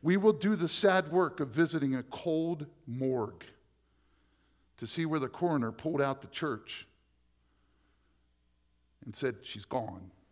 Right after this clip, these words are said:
The church at Sardis, we want to hear the description of how that corpse died. We will look into the fact of such a church so that we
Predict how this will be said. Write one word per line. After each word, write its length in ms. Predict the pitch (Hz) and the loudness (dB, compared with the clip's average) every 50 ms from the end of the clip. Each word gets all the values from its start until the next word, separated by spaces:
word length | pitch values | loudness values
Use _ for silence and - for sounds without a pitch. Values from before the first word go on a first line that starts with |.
| _ _ _ _ _ _ _ _ _ _ _ _ _ _ _ _ _ _ _ _ _ _ _ _ _ _ _ _ _ _ _ _ _ _ _ _ _ _ _ _ _ _ _ _ _ _ _ _ _ - | _ _ _ _ _ _ _ _ _ _ _ _ _ _ _ _ _ _ _ _ _ _ _ _ _ _ _ _ _ _ _ _ _ _ _ _ _ _ _ _ _ _ _ _ _ _ _ _ _ -14
The 60 | - | -10
church 380 | - - - 190 202 202 - - | -4 2 6 6 6 6 2 -4
at 100 | 220 - | -6 -4
Sardis, 840 | - - - 196 165 151 135 117 107 95 - - - - - - - _ _ _ _ _ _ _ - | -2 0 0 2 2 2 0 0 -4 -6 -8 -8 -10 -10 -12 -14 -18 _ _ _ _ _ _ _ -6
we 100 | 139 147 | -4 -2
want 180 | 147 165 170 165 | 0 0 0 -2
to 40 | |
hear 480 | 147 - - - - 202 214 220 214 208 | -4 -6 -8 -8 -4 -2 0 2 2 2
the 120 | 156 185 | 2 0
description 640 | 156 143 165 147 - - - 180 175 - - 165 123 | -2 -2 -4 -6 -4 0 0 0 0 0 -2 -2 -2
of 120 | 120 113 | -2 -4
how 180 | 117 139 143 147 | -4 -4 -2 -2
that 240 | 143 147 143 147 - | 0 -2 -4 -4 -4
corpse 360 | - 156 139 131 - - - | -2 -2 -2 -2 -4 -6 -6
died. 480 | - 139 135 123 110 104 101 95 - - _ _ _ _ _ _ _ _ _ - - - - - - | -4 -4 -4 -4 -6 -8 -10 -12 -14 -18 _ _ _ _ _ _ _ _ _ -20 -20 -20 -20 -4 0
We 120 | 156 185 | 2 6
will 220 | 190 196 190 175 | 10 10 10 10
look 220 | 170 208 226 220 - | 10 8 8 8 6
into 180 | 226 214 196 | 6 8 8
the 120 | 185 165 160 | 6 6 4
fact 360 | - - 180 170 160 - - | 2 4 4 4 4 2 -2
of 120 | 151 127 | -6 -4
such 280 | - - 170 180 - - | -2 0 -2 -2 -2 -4
a 60 | 185 | -8
church 400 | 131 - - 190 170 143 - - | -4 0 2 2 2 2 -2 -4
so 140 | - 175 151 | -2 -2 0
that 200 | 139 156 143 143 | 0 -2 -4 -4
we 300 | 156 190 214 226 233 208 | -2 0 0 0 0 -2